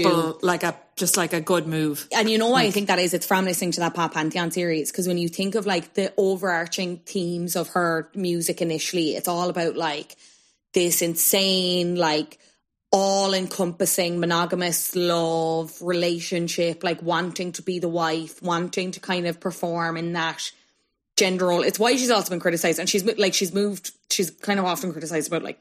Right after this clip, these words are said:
Speaker 1: feminism and stuff, whatever. And again, I would argue that it's like, we can't,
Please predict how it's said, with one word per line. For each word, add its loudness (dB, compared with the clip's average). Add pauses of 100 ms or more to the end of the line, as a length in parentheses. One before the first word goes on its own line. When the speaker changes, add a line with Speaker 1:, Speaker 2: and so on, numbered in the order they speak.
(100)
Speaker 1:
feminism -2
and -8
stuff, -6
whatever. -4
And -6
again, -2
I -2
would -2
argue -4
that -4
it's -8
like, -4
we -2
can't, -6